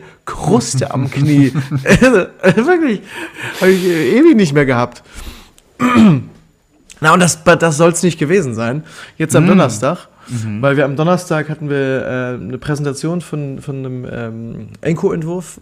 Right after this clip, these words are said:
Speaker 1: äh, von dem mussten wir ein Sägewerk planen. Und dann haben wir gesagt, „Jo, gut, dann machen wir am Donnerstag halt entspannten Absturz.“ Und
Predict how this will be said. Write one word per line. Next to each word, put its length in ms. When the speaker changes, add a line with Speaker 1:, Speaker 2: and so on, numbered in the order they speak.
Speaker 1:
äh, 100
von 160
dem 260
mussten 220
wir 60
ein 80
Sägewerk 420
planen. 320
Und 480
dann 40
haben 120
wir 80
gesagt, 280
„Jo, 80
gut, 260
dann 120
machen 240
wir 120
am 220
Donnerstag 540
halt 120
entspannten 480
Absturz.“ 460
Und 760